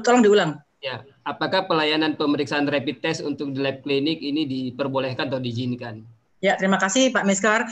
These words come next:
Speaker 1: Jadi tolong teman-teman yang kemarin ikut atau mungkin pada nggak ikut semua ya. Jadi
Speaker 2: Banyak
Speaker 1: kemarin
Speaker 2: ikut
Speaker 1: tuh,
Speaker 2: sepertinya.
Speaker 1: hah? Pak Miskar ikut?
Speaker 2: Yang nggak ikut sepertinya, Prof.
Speaker 1: Ya, nah, jadi sebetulnya kemarin tuh kami sudah bicara dengan Adinkes. Jadi kemarin tuh saya menye-, eh, kami dari Patlim menjalankan webinar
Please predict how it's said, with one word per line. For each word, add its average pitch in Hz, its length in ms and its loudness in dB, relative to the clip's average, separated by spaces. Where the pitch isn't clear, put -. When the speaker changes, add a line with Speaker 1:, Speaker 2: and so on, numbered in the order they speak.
Speaker 1:
Jadi 233 220 2
tolong 277 240 4
teman-teman 262 400 6
yang 294 160 6
kemarin 269 260 6
ikut 302 220 4
atau 247 240 4
mungkin 285 160 6
pada 247 180 4
nggak 202 220 4
ikut 247 80 2
semua 277 240 4
ya. 202 240 6
Jadi 240 240 2
Speaker 2:
Banyak - 60 0
Speaker 1:
kemarin 262 260 4
Speaker 2:
ikut 262 80 -6
Speaker 1:
tuh, 311 140 6
Speaker 2:
sepertinya. - 720 -10
Speaker 1:
hah? 311 160 4
Pak - 160 2
Miskar 269 260 4
ikut? 302 140 2
Speaker 2:
Yang 285 80 0
nggak 131 160 -2
ikut 135 160 -8
sepertinya, 123 320 -10
Prof. 120 140 -10
Speaker 1:
Ya, 175 140 4
nah, 180 160 2
jadi 202 240 4
sebetulnya 214 480 4
kemarin 226 320 4
tuh 294 100 2
kami 254 240 4
sudah 214 220 2
bicara 214 320 4
dengan 214 400 4
Adinkes. 202 480 4
Jadi 254 240 2
kemarin 220 400 4
tuh 294 100 4
saya 233 220 4
menye-, 240 240 6
eh, 196 240 6
kami 202 260 2
dari 196 220 2
Patlim 247 400 4
menjalankan 196 400 4
webinar 175 560 4